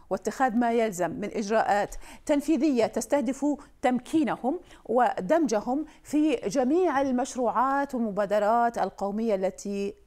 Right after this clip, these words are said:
تقوم بت-، الدولة بتنفيذها. تخلل الاحتفال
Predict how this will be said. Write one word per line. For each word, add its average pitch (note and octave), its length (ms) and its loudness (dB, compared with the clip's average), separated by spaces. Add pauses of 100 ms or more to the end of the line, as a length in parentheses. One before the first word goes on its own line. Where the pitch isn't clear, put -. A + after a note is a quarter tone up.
(140)
تقوم A#3+ 360 -4
بت-، F3+ 320 -6
الدولة G3+ 360 -2
بتنفيذها. - 680 -12 (1200)
تخلل A#4 380 4
الاحتفال F4+ 480 4